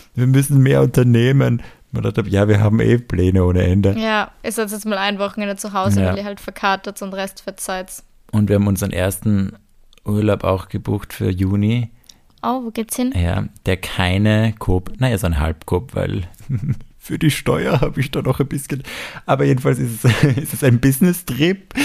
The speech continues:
Speaker 1: verbunden mit einigen eventuellen privaten Ereignissen, die natürlich separat verrechnet werden. Finanzamt. Nein, es ist wirklich ein, ein normaler Urlaub, wo wir nach Stockholm fahren.
Speaker 2: Ah,
Speaker 1: Er
Speaker 2: Schweden.
Speaker 1: schimpft immer.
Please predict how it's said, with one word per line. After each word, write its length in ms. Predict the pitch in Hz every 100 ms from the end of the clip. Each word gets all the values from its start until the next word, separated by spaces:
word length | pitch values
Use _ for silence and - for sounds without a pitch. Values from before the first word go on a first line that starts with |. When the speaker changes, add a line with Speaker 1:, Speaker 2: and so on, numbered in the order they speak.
| -
Speaker 1:
verbunden 540 | - - 131 147 143 143
mit 220 | 127 -
einigen 400 | 127 135 160 151
eventuellen 760 | 120 101 123 143 131 117 123 131
privaten 540 | 117 113 98 107 117
Ereignissen, 600 | 113 107 107 123 127 -
die 100 | 110
natürlich 440 | 101 98 101 95 -
separat 600 | - 120 - 95 92 95
verrechnet 500 | 98 90 92 120 113
werden. 400 | 120 123 139 139 - _ _ - - _
Finanzamt. 580 | - 98 92 - 123 - - - - _ -
Nein, 240 | 82 80
es 140 | 82
ist 120 | 80 -
wirklich 300 | 85 - -
ein, 320 | 80 76 90 - - -
ein 100 | 90
normaler 380 | 82 80 82 87
Urlaub, 340 | 85 87 87 - - - -
wo 160 | - 95
wir 80 |
nach 240 | 90 82 - - - - _ -
Stockholm 540 | - 123 127 165 165
fahren. 360 | 165 170 170 - _ _ - -
Speaker 2:
Ah, 240 | 220 208 196 _ _ -
Speaker 1:
Er 120 | -
Speaker 2:
Schweden. 40 |
Speaker 1:
schimpft 280 | 208 104 -
immer. 260 | 90 82 87